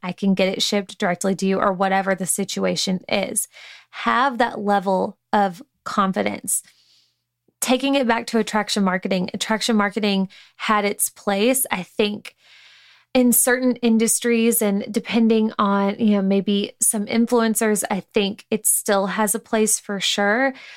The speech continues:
but I don't think it's as necessary as it used to be. Attraction marketing was a thing or became a thing because a lot of people just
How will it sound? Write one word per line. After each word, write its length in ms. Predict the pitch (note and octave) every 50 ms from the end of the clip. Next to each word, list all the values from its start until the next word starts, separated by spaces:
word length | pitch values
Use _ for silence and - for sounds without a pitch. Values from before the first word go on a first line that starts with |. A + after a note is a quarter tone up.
| - - -
but 460 | G3 F#3+ C4 B3 A#3 A#3 A#3 - _ _ _ _ - A3+
I 120 | A#3 A#3+
don't 500 | G3 - - A3+ A3 A#3+ C4 - A#3+ -
think 320 | - A#3+ A3 A3 A3 - -
it's 160 | - A#3+ -
as 160 | A3+ G3+ - G#3
necessary 540 | G3+ F#3+ F3+ - - - - A3 G#3+ G#3
as 100 | G#3 G3+
it 80 | - -
used 340 | G3+ F#3+ G3 F#3 - - -
to 60 | A3
be. 340 | - - - - - - - _ _ _ _ _ _ _ _ -
Attraction 420 | F#3+ - A#3 A3+ G#3+ - - A#3+
marketing 640 | A3 G#3+ G#3 G#3 - G#3 A3 G#3+ G#3 G3+ G3+ G3+ - _ _ -
was 340 | A3 F#3+ A3+ A3 G#3+ -
a 80 | A3 G3
thing 380 | - _ - C4+ C#4 C4+ A#3+ A3
or 80 | G#3
became 480 | G3+ A3 G#3 - - - - E4 E4 D#4+
a 60 | D4+
thing 500 | D4+ - - A3 G3+ G3 G3 G3 G3 F#3+ - - - - - _ _
because 920 | - A3+ - - - - - C4+ C4+ B3+ B3 A#3 A3+ A3 G#3 G3+ - - _ _ _ _ - G#3+ -
a 100 | - -
lot 220 | A3 G#3+ G#3+ G#3 G#3+
of 120 | G#3+ G#3 -
people 480 | - G#3+ G3+ - A#3+ A#3+ B3 C4+ - A3
just 260 | G#3+ G#3+ F#3 -